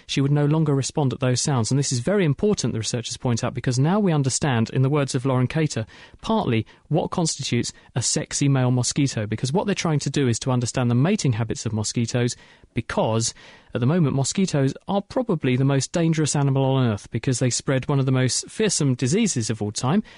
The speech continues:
That's malaria, which affects three hundred million people a year and also causes three million deaths. They also, if they're Aedes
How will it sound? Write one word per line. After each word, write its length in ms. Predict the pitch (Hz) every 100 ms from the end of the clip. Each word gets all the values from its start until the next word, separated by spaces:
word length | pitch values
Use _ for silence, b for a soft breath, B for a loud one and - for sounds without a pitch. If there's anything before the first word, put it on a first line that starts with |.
| B -
That's 180 | -
malaria, 460 | 120 123 143 151 156 B B
which 180 | 131 -
affects 320 | 135 - -
three 180 | - 214
hundred 220 | 180 147
million 260 | 139 131 120
people 280 | 127 - 120
a 20 |
year 320 | 170 120 147 B B B
and 200 | 131 131 -
also 460 | 190 208 - 107 127 -
causes 320 | 151 143 131
three 160 | -
million 260 | 143 131 127
deaths. 480 | 127 151 107 - -
They 180 | 127 147
also, 380 | 202 - 107
if 120 | 127 -
they're 140 | 127
Aedes 460 | 143 143 135 127 -